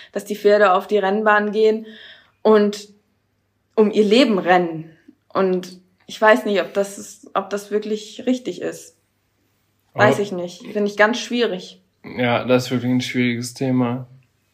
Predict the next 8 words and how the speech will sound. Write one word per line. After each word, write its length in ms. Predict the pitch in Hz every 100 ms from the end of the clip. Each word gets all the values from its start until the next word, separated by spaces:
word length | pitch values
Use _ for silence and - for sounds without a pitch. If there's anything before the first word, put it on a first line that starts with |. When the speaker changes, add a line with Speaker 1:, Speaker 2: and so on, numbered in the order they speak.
| _ _ _ _
Speaker 1:
Finde 220 | 226 220
ich 100 | 214
irgendwie 260 | 208 214
ganz 200 | 208 220
schwierig. 600 | - 208 208 185 185 - _ _ - - -
Speaker 2:
Eure 280 | 120 131 127
peinlichsten 560 | 139 156 180 165 156 135
Erlebnisse. 840 | 131 147 - 113 110 113 110